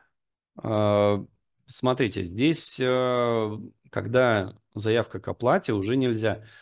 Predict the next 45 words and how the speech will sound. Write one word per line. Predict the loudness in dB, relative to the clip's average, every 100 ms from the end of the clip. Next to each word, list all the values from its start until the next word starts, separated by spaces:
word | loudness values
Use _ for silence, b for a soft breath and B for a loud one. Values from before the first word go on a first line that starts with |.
| B B -10
э, | -6
изменить | -2 0 0 0 0 -2 0 2 0 -2
оплату. | -8 -6 -6 -6
К-, | -6 -4 -2
вы, | 0
наверное, | 2 2 0 0
увидели, | 0 -2 -4
что | -6 -6 -4 -2 -2
я | 0 0
менял | 0 0 -2
в | -4
статусе | -6 -4 -8 -8
«согласовано». | -4 -4 -2 0 2 2 2 -2 B B B -4
Это | -2 0
зависит | 2 0 -2
от | -6 -6
прав. | -10 -10 -12 _ _ _ _ _ _ -4
То |
есть | -2 0
это | 0 0
зависит | 2 0 0 -4 -8
от | -6 -4
настройки | -6 -4 -4 -4 -2
прав, | 0 0
как | 0 -2 -2
настроите | -4 0 0 -2
права. | -6 -6 -4
Если | -6 -2
вы | -2
настроите, | 0 0 0 0
что | -6 -6
после | -6 -6 -8
согласования | -6 -6 -2 0 0 0
никто | -2 -2
не | -2
может | -2 -4 -4
менять | -4 -2 -2
заявку, | -2 0 -2 -4
ну, | -4 -2 -2
значит, | -4 -6
никто | -8 -4
не | -2
может | -2 -4
менять | -4 -4 -2
заявку. | 0 -2 -6